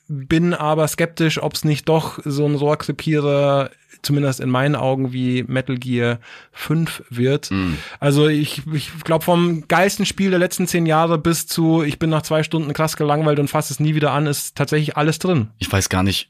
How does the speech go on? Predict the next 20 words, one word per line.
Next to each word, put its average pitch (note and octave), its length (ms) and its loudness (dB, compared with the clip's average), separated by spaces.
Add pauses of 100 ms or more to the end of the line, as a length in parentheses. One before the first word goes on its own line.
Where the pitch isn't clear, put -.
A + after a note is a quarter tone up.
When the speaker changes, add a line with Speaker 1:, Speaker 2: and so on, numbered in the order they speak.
(160)
Speaker 2:
was F2+ 280 -2
die F2 80 -2
Leute F2 260 0
für - 220 -4
ein E2+ 120 0
Problem F2+ 520 0
haben, E2 180 2
das D2+ 100 0
Spiel - 240 -2
zu - 120 -4
verstehen. - 380 -6
Ist - 140 -4
doch D#2+ 100 -8
total G2 380 0
logisch, F#2+ 520 0 (260)
dass F2+ 160 -2
in F#2+ 100 0
diesem E2+ 280 0
einen G#2+ 440 2
Raum F2+ 460 0